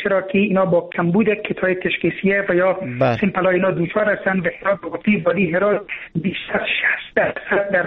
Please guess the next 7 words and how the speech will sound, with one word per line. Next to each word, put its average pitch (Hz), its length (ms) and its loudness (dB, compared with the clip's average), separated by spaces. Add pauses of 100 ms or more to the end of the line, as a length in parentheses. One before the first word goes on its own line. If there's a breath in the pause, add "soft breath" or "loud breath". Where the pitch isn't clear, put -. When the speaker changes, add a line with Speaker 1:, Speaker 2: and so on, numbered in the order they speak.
(100)
Speaker 1:
خانه‌های 180 420 2
مردم 180 340 0
هرات 175 380 2
دیده 180 260 2
شده 180 120 -2 (100)
که 180 180 0 (300 loud breath)
کرونا 190 280 2